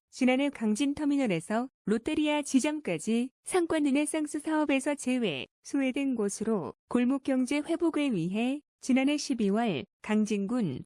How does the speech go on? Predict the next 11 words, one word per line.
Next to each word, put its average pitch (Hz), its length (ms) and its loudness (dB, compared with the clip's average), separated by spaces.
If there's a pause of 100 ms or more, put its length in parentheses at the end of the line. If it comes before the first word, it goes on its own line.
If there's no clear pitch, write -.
전통시장 220 800 -2
및 262 220 0 (140)
상점가 285 600 0
육성을 262 480 0
위한 262 300 -2
조례를 254 380 0
개정해 226 640 -2 (180)
골목형 311 560 0
상점가 320 560 0
지정을 277 440 -2
추가해 214 580 -2